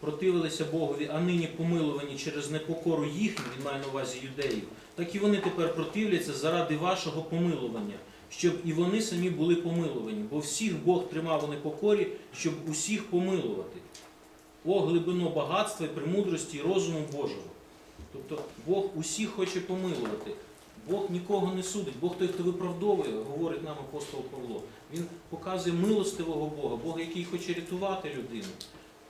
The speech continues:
І, е, ревні служителі закону, вони не могли це прийняти. Вони, вони хотіли спасіння лише для себе, вони хотіли смерті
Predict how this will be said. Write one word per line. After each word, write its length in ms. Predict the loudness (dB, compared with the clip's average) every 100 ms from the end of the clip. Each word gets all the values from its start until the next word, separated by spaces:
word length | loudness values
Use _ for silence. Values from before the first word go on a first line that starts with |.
| -10
І, 120 | -6
е, 120 | -6 -10 -16 -18 -12 -6 -6 -6 -6 -4 -4 -6 -12 -16 -18 -18 -18 -16 -8
ревні 380 | -2 2 2 2
служителі 720 | 0 -2 -2 -2 0 -2 -2
закону, 720 | -4 -6 -6 -2 0 2 0 -4 -4
вони 180 | -2
не 80 | -2
могли 300 | 0 0 0
це 140 | 0 -2
прийняти. 600 | -2 -2 -2 -2 -6 -10 -16 -18 -20 -20 -20 -20 -20 -20 -20 -20 -10
Вони, 320 | -4 -2 -2 -4 -6
вони 140 | -6 -4
хотіли 380 | -4 -2 0 0
спасіння 540 | -2 -4 -2 2 2
лише 280 | 2 2 0
для 180 | 0 -2
себе, 360 | -2 -2 -2 -2 -6
вони 120 | -8
хотіли 500 | -6 -4 0 2 2 -2 -8
смерті 500 | -4 0 0 0